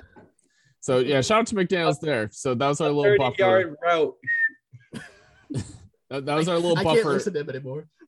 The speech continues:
Speaker 1: Our little buffer in between segments, 'cause now we got, uh, Brian Flores.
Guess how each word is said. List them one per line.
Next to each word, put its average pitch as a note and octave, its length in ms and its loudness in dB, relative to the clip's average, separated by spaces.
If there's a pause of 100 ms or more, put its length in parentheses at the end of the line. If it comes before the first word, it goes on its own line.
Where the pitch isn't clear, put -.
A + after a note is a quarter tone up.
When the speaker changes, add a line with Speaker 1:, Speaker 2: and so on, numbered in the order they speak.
(360)
Speaker 1:
Our C3 100 0
little D3 200 2
buffer C3+ 420 -4
in B2 140 -8
between A#2+ 320 -8
segments, G#2+ 640 -6 (120)
'cause A2 220 -4
now A#2+ 160 -2
we A#2+ 100 2
got, A#2+ 180 2
uh, A2+ 100 2
Brian A#2+ 320 -4
Flores. C3 760 -4